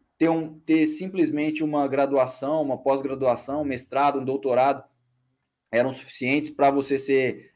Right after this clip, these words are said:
é, valorizado no mercado, pra você ser valorizado, é, é, até dentro da própria família, né, como uma dívida de gratidão. Ó, meu pai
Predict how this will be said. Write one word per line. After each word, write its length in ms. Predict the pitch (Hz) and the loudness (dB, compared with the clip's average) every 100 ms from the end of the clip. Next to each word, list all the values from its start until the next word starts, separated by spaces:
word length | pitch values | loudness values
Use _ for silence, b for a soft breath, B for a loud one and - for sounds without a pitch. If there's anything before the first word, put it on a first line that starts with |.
| _ | _
é, 80 | 98 | 0
valorizado 720 | 135 139 135 110 131 143 139 | 4 6 4 4 4 4 2
no 280 | 131 113 123 | -4 -6 -4
mercado, 680 | 127 - 131 143 147 131 | -6 -2 2 6 6 4
pra 100 | 127 | -2
você 260 | 123 123 131 | -4 -6 -10
ser 140 | 127 | -6
valorizado, 760 | 131 131 135 113 127 143 135 - b b - | 0 2 2 2 4 4 2 -8 b b -4
é, 320 | 117 120 110 | 0 0 -2
é, 600 | 117 113 113 113 107 92 _ _ _ _ _ | -2 0 2 0 -2 -4 _ _ _ _ _
até 320 | - - 185 | -4 2 2
dentro 280 | 196 180 196 | 4 0 0
da 180 | 175 160 | 2 2
própria 360 | 160 170 175 160 | 4 0 2 -2
família, 560 | - 151 135 175 180 | 2 2 2 0 0
né, 160 | 139 151 | 0 -2
como 220 | 156 156 | -2 0
uma 260 | 156 156 151 | 0 2 0
dívida 320 | 131 175 170 | -2 -2 0
de 120 | 147 | 0
gratidão. 560 | 143 147 - 127 160 151 | 0 -2 -4 0 4 4
Ó, 100 | 131 | 2
meu 160 | 123 | 0
pai 440 | 123 135 165 170 | 0 2 4 2